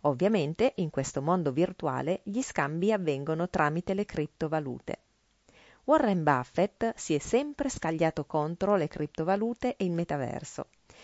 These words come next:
ma pensate che sua nipote, Nicole Buffett, per uno scherzo del destino, è una delle più affermate artiste nello spazio dei N F T.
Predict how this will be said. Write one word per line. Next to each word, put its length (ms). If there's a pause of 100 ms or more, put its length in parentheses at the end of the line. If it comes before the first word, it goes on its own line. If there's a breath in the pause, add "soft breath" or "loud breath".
(200 loud breath)
ma 180
pensate 540
che 180
sua 220
nipote, 720
Nicole 400
Buffett, 680 (320 loud breath)
per 160
uno 200
scherzo 440
del 160
destino, 640
è 120
una 260
delle 300
più 180
affermate 720
artiste 600
nello 260
spazio 480
dei 260 (100)
N 180
F 80 (100)
T. 160